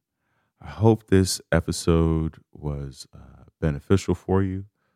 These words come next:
Hope you took something away. And I hope that you continue the conversation with yourself and remain in awe, remain in curiosity,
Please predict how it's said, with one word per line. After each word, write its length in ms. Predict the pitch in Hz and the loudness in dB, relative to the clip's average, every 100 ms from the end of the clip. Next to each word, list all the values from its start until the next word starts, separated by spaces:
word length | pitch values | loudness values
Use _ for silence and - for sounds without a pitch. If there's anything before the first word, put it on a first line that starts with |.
| _ _ | _ _
Hope 120 | - - | -18 -16
you 60 | - | -18
took 220 | - 76 | -14 -8
something 360 | 85 78 73 | -6 -6 -8
away. 540 | 69 71 95 92 90 87 _ _ _ | -12 -4 0 0 -2 -8 _ _ _
And 160 | - 101 | 0 2
I 80 | 95 | 4
hope 240 | 127 131 | 2 2
that 220 | 127 113 | 0 2
you 180 | 104 127 | 0 0
continue 540 | - 107 - 110 107 | 0 -4 -2 -4 -2
the 100 | 104 | -2
conversation 1000 | - 107 104 101 - 104 117 - 82 69 _ _ _ _ - | -4 -4 -4 -4 -4 0 0 -2 -6 -8 _ _ _ _ -8
with 180 | 85 | -4
yourself 460 | 87 - 87 82 - | -2 0 0 0 0
and 280 | 85 80 76 _ _ - | -2 -2 -8 _ _ -2
remain 880 | 92 87 92 110 113 110 113 107 92 _ _ _ _ | 0 2 2 4 2 2 0 -2 -10 _ _ _ _
in 240 | 92 87 85 - | -2 -2 -2 -4
awe, 400 | 82 85 76 65 | 0 0 0 -4
remain 680 | 65 82 90 101 104 104 104 - | -8 -6 -2 -2 0 0 -2 -4
in 180 | 90 | -6
curiosity, 1040 | 85 _ 95 92 85 82 85 - 71 65 | -6 _ -6 -4 -4 -2 -4 -4 -8 -10